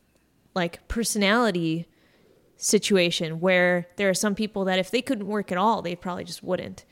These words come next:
And then there are some people that are so guilty about not doing something that they're gonna just work all the time regardless of if they have free time.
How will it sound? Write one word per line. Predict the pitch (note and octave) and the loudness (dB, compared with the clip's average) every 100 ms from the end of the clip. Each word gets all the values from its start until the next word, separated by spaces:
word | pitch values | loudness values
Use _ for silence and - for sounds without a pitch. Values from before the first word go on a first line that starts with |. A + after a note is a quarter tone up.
| _ _ - | _ _ -4
And | G3 G3 | 0 2
then | G3 | 4
there | F#3+ | 4
are | F#3+ | 2
some | A3 G3+ | 0 -2
people | G#3 F#3+ F#3 | -4 -4 -2
that | F3 E3 - _ _ _ _ _ _ _ - | 0 0 -4 _ _ _ _ _ _ _ 4
are | G3 F#3 F3+ | 6 6 4
so | - G#3+ | 4 4
guilty | G#3 G#3 G#3+ G3+ F3+ | 4 2 2 0 0
about | F3+ E3+ F3 | 0 0 0
not | F#3 F#3 F3+ F#3+ _ | 0 -2 -4 -20 _
doing | G3+ G3 F#3+ F3+ - _ _ - | -4 -2 -2 -6 -10 _ _ -10
something | - - D#3+ F#3 F#3 G#3 - - - | -6 -6 -4 -6 -2 -4 -4 -16 -4
that | A#3 | 2
they're | A3 G#3+ | 4 4
gonna | G#3+ | 4
just | G#3 G3 - | 2 0 -2
work | G3+ G3 | -2 0
all | F3+ | 0
the | F3+ | 0
time | G#3 G3 | -2 -2
regardless | F3+ F3 F#3 F#3 F#3 | -2 -4 -4 -4 -6
of | F3+ | -8
if | - | -4
they | F3 | -4
have | E3 | -4
free | - A#3+ | -6 -8
time. | - F3 F3+ | -6 -8 -8